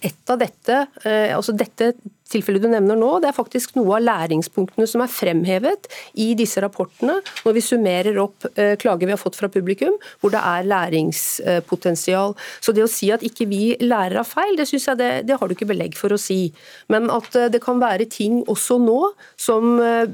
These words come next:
bør strammes opp og, eh, følges opp av, eh, politimesterne der ute, det, eh, tenker vi at det kan det være. Vi har hatt møte med alle politimesterne i landet i dag, hvor dette har vært et,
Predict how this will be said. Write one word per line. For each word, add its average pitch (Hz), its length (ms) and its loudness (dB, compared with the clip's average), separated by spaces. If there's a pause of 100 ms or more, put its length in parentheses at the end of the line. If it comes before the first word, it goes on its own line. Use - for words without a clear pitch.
bør 208 500 2
strammes 185 500 2
opp - 340 -6
og, 226 560 2
eh, 208 240 2 (180)
følges 196 380 0
opp 240 180 -4
av, 202 420 0
eh, 214 200 0
politimesterne 214 720 -2
der 226 240 -2
ute, 294 320 -4
det, 202 320 0 (460)
eh, 190 260 2
tenker 190 300 -2
vi 180 60 2
at 180 100 -2
det 180 100 -2
kan 190 120 0
det 196 80 0
være. 208 260 0 (160)
Vi 247 80 2
har 233 100 2
hatt 240 120 -2
møte 202 280 -2
med 214 100 0
alle 185 120 0
politimesterne 190 840 -2
i 208 40 2
landet 185 300 0
i - 20 0
dag, 226 320 -2 (140)
hvor 214 160 -2
dette 202 320 -4
har 185 160 -2
vært 160 260 -8
et, 185 100 -4